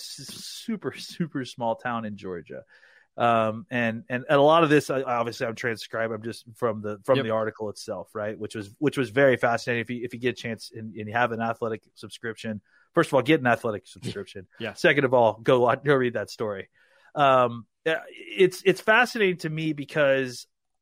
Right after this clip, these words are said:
Speaker 1: I, I kept on, and it's funny 'cause he actually, in the second article, he actually mentioned his name.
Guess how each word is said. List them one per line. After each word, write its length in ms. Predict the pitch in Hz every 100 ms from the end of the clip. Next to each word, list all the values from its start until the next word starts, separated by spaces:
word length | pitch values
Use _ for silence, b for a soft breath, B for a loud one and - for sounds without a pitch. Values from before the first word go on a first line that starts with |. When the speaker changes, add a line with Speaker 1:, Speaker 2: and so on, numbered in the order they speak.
| _ _ 135
Speaker 1:
I, 40 | - _ _ _ - 147 196
I 40 |
kept 360 | 190 - 202 185
on, 220 | 165 156
and 140 | 151 143
it's 160 | -
funny 280 | - 190 170
'cause 160 | 143 143
he 180 | 180 180
actually, 380 | 160 165 175 175
in 100 | 180
the 100 | 165
second 340 | - 233 180
article, 280 | 196 185 165
he 220 | 175 180
actually 380 | 175 165 175 139
mentioned 420 | 143 190 175 139
his 160 | 127 131
name. 240 | 147